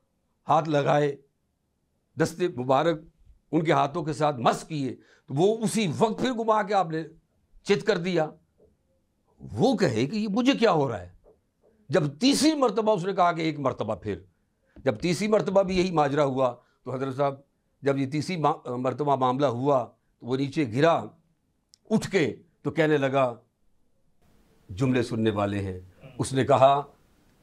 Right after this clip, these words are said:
कि जिस रब की आप दावत दे रहे हैं, मुझे अल्लाह की इज्जत की कसम, उस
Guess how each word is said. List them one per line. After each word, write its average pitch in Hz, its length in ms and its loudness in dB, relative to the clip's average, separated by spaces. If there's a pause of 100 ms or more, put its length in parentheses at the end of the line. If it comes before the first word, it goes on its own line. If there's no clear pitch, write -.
कि 135 100 0 (100)
जिस 151 320 4 (600)
रब 151 440 6
की 180 380 0 (120)
आप 185 320 6 (140)
दावत 233 320 6
दे 180 180 0
रहे 156 240 2
हैं, 120 240 -6 (480)
मुझे 135 200 2
अल्लाह 147 300 6
की - 160 6
इज्जत 139 380 2
की 185 120 -8
कसम, 127 320 -4 (760)
उस 269 160 4